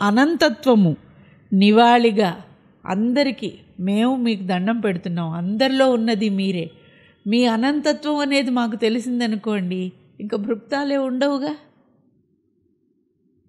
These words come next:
దయచేసి మేము మీకు నమస్కరిస్తున్నాం. నేను ఇక్కడికి వచ్చి ఈ సముద్రంలో కలవటం కాదు, ఈ సముద్రంలో అందరూ కలవాలి."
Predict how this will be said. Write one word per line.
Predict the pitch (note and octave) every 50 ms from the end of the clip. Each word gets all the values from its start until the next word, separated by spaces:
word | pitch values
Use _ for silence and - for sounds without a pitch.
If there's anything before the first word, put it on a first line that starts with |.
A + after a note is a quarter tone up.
| _ -
దయచేసి | E3 D#3+ D#3 D3+ D3 - - E3 - - - - - - _ _ _ _ _ _ _ _ _ _ _ _ -
మేము | F3 F#3 G3 G3
మీకు | F#3+ F#3 F#3 F3 G3+
నమస్కరిస్తున్నాం. | F3 E3 E3 D#3+ F3 - - - E3+ D#3+ D#3 D#3+ - - D#3 D3+ D3 D3 D3 D3+ - - _ _ _ _ _ _ _ _ _ _ _ _ _ _ _ _ - F#3
నేను | F#3 G#3+ A3 A#3 B3 B3+ C4+
ఇక్కడికి | B3 - - C4 C4 B3+ C4
వచ్చి | B3 A3+ B3 - - C#4+
ఈ | C4 B3+ B3 B3
సముద్రంలో | A#3+ A#3+ A3+ G#3+ A#3 A3 F#3+ A#3 B3 B3 B3 B3 A#3
కలవటం | A#3 A3 G#3 G#3+ G#3+ G#3 G#3 G#3+ F#3+ G3
కాదు, | F#3 F3 D#3+ D3+ - - - _ _ _ _ -
ఈ | G3 G#3 A#3
సముద్రంలో | - A3+ G#3+ A3 A#3+ G#3 G3+ B3+ B3 B3 B3+ C4
అందరూ | A3+ F#3+ F3+ F3+ G3+ A3 A3+ C#4 D4 E4
కలవాలి." | E4 - G#3 F3+ D#3+ D3+ D3+ D#3+